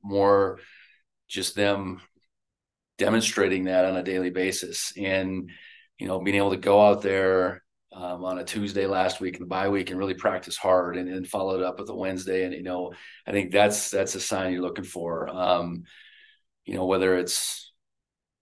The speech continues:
you know, they understand every day matters, every rep matters in practice. Um, you know, and I think we got a big enough group of experienced guys that have been through quite a bit that, you know, they,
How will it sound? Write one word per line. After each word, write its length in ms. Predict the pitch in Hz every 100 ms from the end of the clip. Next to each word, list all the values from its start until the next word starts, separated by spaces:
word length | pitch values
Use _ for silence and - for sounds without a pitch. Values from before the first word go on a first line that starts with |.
| _ _ -
you 100 | -
know, 180 | 87
they 120 | 92 92
understand 400 | 95 - 95 95
every 180 | 95
day 140 | 92 92
matters, 420 | 92 92 95 95
every 180 | 90 90
rep 220 | 90 -
matters 360 | 95 92 95 90
in 60 |
practice. 680 | - 95 92 92 92 - -
Um, 560 | 90 87 82 82 85 - - - - - _
you 80 | -
know, 80 | 110
and 80 | 110
I 40 |
think 100 | 120
we 80 | 117
got 100 | 104
a 60 | 104
big 120 | 107
enough 200 | 101 -
group 200 | 104 104
of 120 | 90
experienced 640 | 87 - - 104 104 104
guys 760 | 101 98 95 95 92 92 - - -
that 100 | 92
have 120 | 92
been 180 | 101 98
through 280 | 110 107
quite 260 | - 98 110
a 40 | 90
bit 500 | 107 107 101 95 -
that, 260 | 95 95 - - - _ _ _ _ _ _
you 100 | -
know, 280 | 101 95 92 95
they, 320 | 101 104